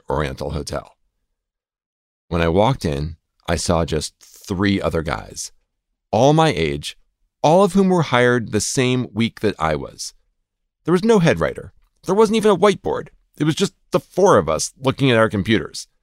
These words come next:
It was bizarrely casual. In fact,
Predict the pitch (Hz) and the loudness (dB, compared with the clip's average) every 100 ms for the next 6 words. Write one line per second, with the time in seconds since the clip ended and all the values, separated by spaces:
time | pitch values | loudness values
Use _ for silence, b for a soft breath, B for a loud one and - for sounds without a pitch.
0 | _ _ _ _ 160 170 196 135 117 139 | _ _ _ _ -4 2 2 0 -2 0
1 | 123 95 85 98 90 80 - - - - | 0 0 2 2 2 -2 -6 -8 -8 -14
2 | - _ _ _ _ _ _ _ _ - | -18 _ _ _ _ _ _ _ _ -4
3 | 151 180 156 | 0 2 0